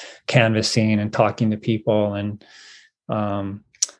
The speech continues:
some owner, some homeowners said that there are children returning to the neighborhood and that that was a good thing 'cause it's nice to have kids around. But what's happening is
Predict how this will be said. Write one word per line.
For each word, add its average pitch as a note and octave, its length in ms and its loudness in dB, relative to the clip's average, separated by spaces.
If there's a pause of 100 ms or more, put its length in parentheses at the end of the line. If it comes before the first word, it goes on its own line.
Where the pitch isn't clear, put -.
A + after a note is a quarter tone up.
(220)
some D3 540 4
owner, C3+ 500 2
some D#3+ 220 0
homeowners C3 520 4
said A2+ 380 2
that G#2+ 320 -2
there A#2+ 160 2
are A2+ 60 0
children C3+ 520 4
returning G#2+ 720 -2
to B2 180 0
the G#2 100 -2
neighborhood G#2+ 720 -2 (460)
and G#2 560 -4 (160)
that A2 160 -2
that A2 200 2
was A2 240 -2
a G#2+ 140 -2 (320)
good D3+ 240 4
thing A2+ 260 2
'cause G#2+ 220 -4
it's - 220 -6
nice A2 240 -2
to - 80 -14
have G#2 180 -4
kids A#2+ 300 -4
around. G2+ 400 -8 (920)
But A#2+ 380 4 (160)
what's B2 200 4
happening A2+ 680 2
is G#2 260 -8